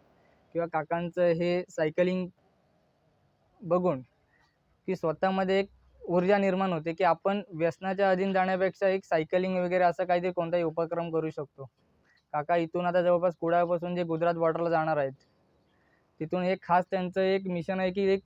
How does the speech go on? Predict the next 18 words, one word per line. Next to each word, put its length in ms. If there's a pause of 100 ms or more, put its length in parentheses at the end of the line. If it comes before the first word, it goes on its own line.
(300)
तिथे 460
जे 180
सैनिक 400
आहेत, 140 (500)
त्यांना 240
फक्त 220
एक 120
मानवंदना 580
देण्यासाठी 400
काका 240
जाणार 280
आहेत. 100 (720)
त्यांच्या 240
या 140
कार्याला 380
आपण 260 (2250)
शुभेच्छा 380
देतो. 380